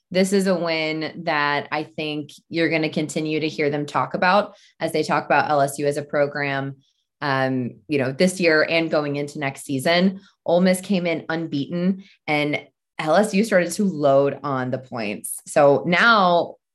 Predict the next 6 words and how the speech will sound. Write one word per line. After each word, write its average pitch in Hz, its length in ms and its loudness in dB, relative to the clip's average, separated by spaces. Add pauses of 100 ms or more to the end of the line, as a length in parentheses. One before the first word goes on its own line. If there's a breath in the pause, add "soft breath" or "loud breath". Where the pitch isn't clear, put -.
(320)
in 190 240 4
some 180 380 2
weird 214 300 2
twist 226 280 -4
of 185 180 -2
fate, 175 440 0